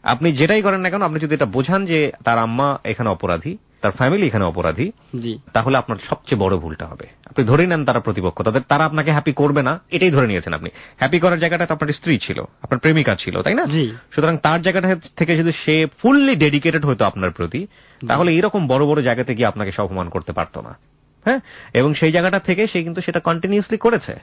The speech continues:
Speaker 1: একবার সন্তান গিয়েছে, একটা মেয়ের কাছে সবচেয়ে বড় স্বপ্নের জায়গাটা হচ্ছে তার সন্তান, হ্যাঁ,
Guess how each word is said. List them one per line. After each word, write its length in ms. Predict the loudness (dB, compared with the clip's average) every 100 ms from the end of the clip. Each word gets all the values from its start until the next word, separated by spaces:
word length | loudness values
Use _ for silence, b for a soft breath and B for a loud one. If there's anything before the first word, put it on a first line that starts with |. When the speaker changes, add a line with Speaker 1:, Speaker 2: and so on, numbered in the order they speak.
| _ -4
Speaker 1:
একবার 240 | 0 2
সন্তান 380 | 2 0 2 2
গিয়েছে, 200 | 0 0
একটা 120 | 0
মেয়ের 160 | 0 0
কাছে 180 | -2
সবচেয়ে 340 | -2 -4 -2 2
বড় 160 | 2
স্বপ্নের 300 | 0 -2 -2
জায়গাটা 220 | 0 0 -2
হচ্ছে 120 | -2
তার 80 | -4
সন্তান, 400 | -2 -6 -8 -12 b b b -6
হ্যাঁ, 200 | -4